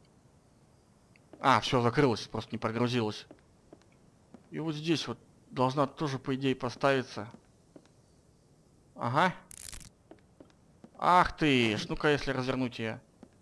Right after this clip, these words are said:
Тихо, тихо, тихо. Я не могу развернуть. Ладно. Я думал, что, так и думал, что проблемы будут с возведением крыши. Может быть, вот эти вот мешаются?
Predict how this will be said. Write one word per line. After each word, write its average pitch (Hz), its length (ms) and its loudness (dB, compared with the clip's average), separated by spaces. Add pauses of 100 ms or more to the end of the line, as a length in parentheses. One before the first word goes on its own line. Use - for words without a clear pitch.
(220)
Тихо, 117 240 -12
тихо, - 260 -10
тихо. 117 400 -4 (1120)
Я 120 160 0
не 127 100 2
могу 139 220 4
развернуть. 127 640 0 (160)
Ладно. 123 360 0 (2000)
Я 135 140 4
думал, 156 240 4
что, - 100 -8 (100)
так 127 140 0
и 151 40 -4
думал, 165 180 0
что - 100 -8
проблемы 127 400 2
будут 117 180 -2
с - 60 -12
возведением 123 340 0
крыши. 117 380 -6 (1120)
Может 135 240 0
быть, 143 140 -4
вот 147 160 0
эти 196 160 4
вот 160 160 -4
мешаются? 123 640 0